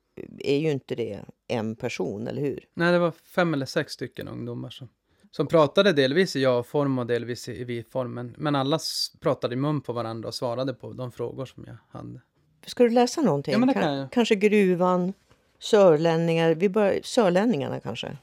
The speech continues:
Speaker 2: Vi
Speaker 1: när
Speaker 2: kan
Speaker 1: vi ändå är
Speaker 2: börja
Speaker 1: in.
Speaker 2: med sörlänningar.
Speaker 1: Mm.
Speaker 2: Rubriken sörlänningar då.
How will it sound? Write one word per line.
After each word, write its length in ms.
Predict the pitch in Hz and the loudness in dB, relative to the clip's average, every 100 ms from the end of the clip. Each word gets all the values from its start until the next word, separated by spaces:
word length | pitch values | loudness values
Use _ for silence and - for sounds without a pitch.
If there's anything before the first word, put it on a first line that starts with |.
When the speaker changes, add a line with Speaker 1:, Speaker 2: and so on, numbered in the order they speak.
| _ | _
Speaker 2:
Vi 60 | 175 | -4
Speaker 1:
när 80 | 175 | 2
Speaker 2:
kan 80 | 170 | 4
Speaker 1:
vi 20 | |
ändå 80 | 196 | 4
är 40 | |
Speaker 2:
börja 160 | 214 - | 4 2
Speaker 1:
in. 160 | - 156 | 0 -8
Speaker 2:
med 180 | 151 143 | -10 -6
sörlänningar. 720 | 151 135 147 156 139 123 131 | -4 -2 -2 -2 -2 -4 2
Speaker 1:
Mm. 200 | 220 294 - _ - _ _ _ _ _ _ _ _ _ | 4 4 0 _ -20 _ _ _ _ _ _ _ _ _
Speaker 2:
Rubriken 720 | 151 151 147 180 175 - 147 | -2 -2 2 0 0 -2 -2
sörlänningar 960 | 131 160 139 117 131 160 151 107 - - | 0 2 2 2 0 0 -2 -4 -10 -14
då. 200 | - 123 | -16 -16